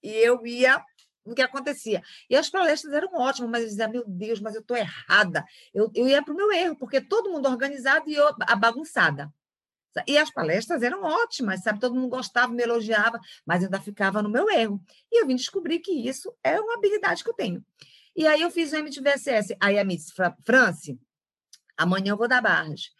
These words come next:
Disse, "Ah, não tem dinheiro, porque a M T V S S eu paguei, era um workshop, eu paguei." Ela disse, "Vem fazer." Gente, e eu consegui três atendimentos na época, que era o valor do curso de barras. Aí eu fiz o curso de barras no outro dia.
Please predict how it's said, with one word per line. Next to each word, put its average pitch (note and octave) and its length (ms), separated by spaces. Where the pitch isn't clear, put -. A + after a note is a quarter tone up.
Disse, - 160
"Ah, F3 280
não G3+ 80
tem D#4 200
dinheiro, A#3 320
porque - 160
a - 20
M C3+ 80
T D3 140
V E3 60
S D#3+ 180
S F3+ 100
eu - 60
paguei, C#4 260
era C#3 80
um C#3 40
workshop, - 540
eu - 80
paguei." F3 420
Ela E3+ 160
disse, D#3 220
"Vem D#3 220
fazer." A3+ 540
Gente, F3+ 720
e F#3+ 140
eu G3+ 160
consegui F#3 880
três F#3+ 380
atendimentos A3+ 680
na F3 160
época, F3+ 400
que A3 140
era G3+ 180
o F#3+ 60
valor F#3+ 520
do B3 100
curso B3+ 320
de D4 60
barras. A#3 600
Aí E3+ 300
eu G3+ 140
fiz A3+ 420
o G3+ 60
curso G3 260
de F3 80
barras F3 220
no F3+ 60
outro F#3 200
dia. F3 180